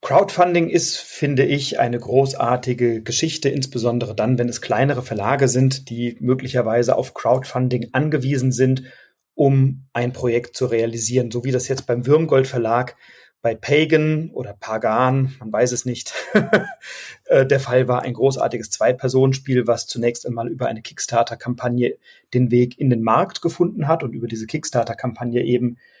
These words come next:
die ersten fünftausend Exemplare realisiert werden konnten. Mittlerweile ist Pagan in einem zweiten Kickstarter mit erweiterten Design, Designs oder, äh, äh,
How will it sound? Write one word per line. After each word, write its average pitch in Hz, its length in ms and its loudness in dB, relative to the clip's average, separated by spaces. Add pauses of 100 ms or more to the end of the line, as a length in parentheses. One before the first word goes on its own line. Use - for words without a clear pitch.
(140)
die - 80 -4
ersten - 340 0
fünftausend 127 880 0
Exemplare 113 880 -2
realisiert 107 500 -4
werden 139 240 2
konnten. 135 520 0 (340)
Mittlerweile 120 760 4 (120)
ist - 380 -6
Pagan 131 540 2
in 131 140 -2
einem 110 380 -6
zweiten 131 460 0
Kickstarter 127 800 -2
mit 120 400 -6 (160)
erweiterten 117 760 0 (140)
Design, 139 680 2
Designs 131 680 -2
oder, - 180 0
äh, - 60 2
äh, - 360 -4